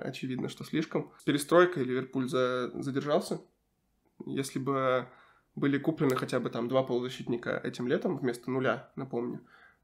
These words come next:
э, было бы уже все намного веселее. Ну, то есть,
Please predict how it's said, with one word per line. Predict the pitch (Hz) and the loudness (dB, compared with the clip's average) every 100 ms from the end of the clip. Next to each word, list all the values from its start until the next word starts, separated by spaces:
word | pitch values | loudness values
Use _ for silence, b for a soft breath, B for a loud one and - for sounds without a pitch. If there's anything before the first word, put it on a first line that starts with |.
| - | -14
э, | - - - - - | -6 -4 -4 -6 -8
было | 131 135 143 | -4 -2 0
бы | 156 147 135 127 123 - | 2 2 2 2 0 -2
уже | 131 135 | -4 -4
все | 131 131 | -4 -4
намного | 123 127 123 | -2 -2 -4
веселее. | 113 - 113 165 135 | -6 -4 2 2 4
Ну, | 120 | 2
то | 120 | 2
есть, | 127 - | -2 -6